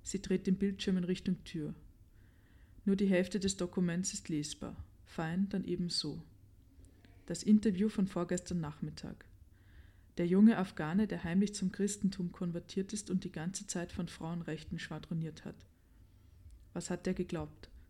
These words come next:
dass so etwas hier Eindruck macht? Die Dolmetscherin, die ältere, verbissene, hat sich mitreißen lassen. Ihre Stimme lebendiger, freundlicher als sonst.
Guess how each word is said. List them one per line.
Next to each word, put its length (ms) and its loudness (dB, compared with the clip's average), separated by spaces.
dass 200 -6
so 120 2
etwas 260 -2
hier 140 -4
Eindruck 380 -6
macht? 400 0
Die 120 -2
Dolmetscherin, 800 2
die 100 -4
ältere, 460 -2
verbissene, 760 -4
hat 160 -6
sich 160 -6
mitreißen 540 -2
lassen. 420 -8
Ihre 200 0
Stimme 300 6
lebendiger, 640 2
freundlicher 580 -2
als 200 -6
sonst. 340 -6